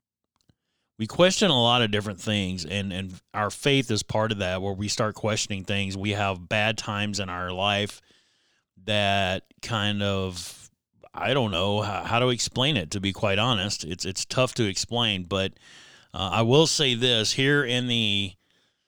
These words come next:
coming weeks, because the, uh, company I work for, my day job, however you wanna, <laughs> even though I work nights,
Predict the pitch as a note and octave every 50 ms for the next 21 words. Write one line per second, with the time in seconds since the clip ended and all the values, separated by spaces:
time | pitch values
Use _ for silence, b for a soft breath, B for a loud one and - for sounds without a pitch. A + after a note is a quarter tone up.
0 | _ _ _ _ - - - E3+ F#3 F#3+ F3+ D#3+ D3 B2+ A#2+ C3 C#3+ D3 C3+ A2
1 | F#2+ F2 - - - - - - - - - - _ G#2 A2 G#2+ G2 - A#2 A2
2 | G#2+ G#2+ G#2 G#2 G2+ G2 F#2+ F#2 F#2 F#2+ G2 G2 G2 G2 F#2 F#2 F#2 F2+ - C#3+
3 | C3+ B2 C#3+ C3 B2 A#2 A2 G#2+ G2 G2 G#2 G#2+ A#2 A#2 - - A2+ F#2+ F2+ F2+
4 | F2+ F#2 F2 F2 E2+ E2 F2 G#2+ G#2 G#2 G#2+ G#2+ G2+ G#2 F2+ E2+ E2+ F2 F#2 F#2
5 | G2+ G2 F#2 F2+ G2 G2 F#2+ F#2+ F#2 - - - A2+ - - F#2+ F#2 F#2 G2 F#2
6 | F2+ F2+ E2+ F2+ F2 E2 F2+ G2+ G2 F#2 E2 - -